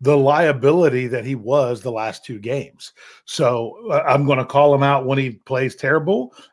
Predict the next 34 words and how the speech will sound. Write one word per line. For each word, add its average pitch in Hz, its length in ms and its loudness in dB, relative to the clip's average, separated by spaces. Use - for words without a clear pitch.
and 143 120 2
when 135 140 0
he 127 140 -6
doesn't, 139 400 0
I'm 131 180 -2
gonna 127 160 -2
say 123 240 -4
that 123 140 -2
he 131 80 -6
doesn't, 127 440 -4
and 113 140 -8
he 113 80 -8
didn't. 135 380 -4
So 110 560 -4
that's 160 320 2
interesting. 139 380 -4
He 143 160 4
actually, 156 540 2
you 117 100 -12
know, 117 220 -8
kinda 113 220 -6
got 127 220 0
himself 156 400 -2
into 165 180 -2
the 151 100 -2
mix 147 340 -4
if - 100 -12
he's 135 160 -8
gonna 127 220 -6
be 123 120 -6
available 117 460 -4
at 107 40 -10
multiple 117 520 -6
positions 107 640 -16